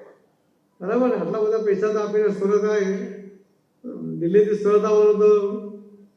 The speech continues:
થોડું મોંઘું તો લાગે, પરંતુ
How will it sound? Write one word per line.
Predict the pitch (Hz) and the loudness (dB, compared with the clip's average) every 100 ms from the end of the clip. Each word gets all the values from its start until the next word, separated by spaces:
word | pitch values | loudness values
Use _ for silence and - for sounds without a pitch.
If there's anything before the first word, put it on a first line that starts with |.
| _ | _
થોડું | 185 190 185 | -2 0 0
મોંઘું | 175 208 | 2 4
તો | 214 196 | 4 4
લાગે, | 185 190 170 - - - - _ _ _ _ _ _ _ | 0 0 -2 -4 -10 -16 -20 _ _ _ _ _ _ _
પરંતુ | 196 214 208 220 | 0 0 0 2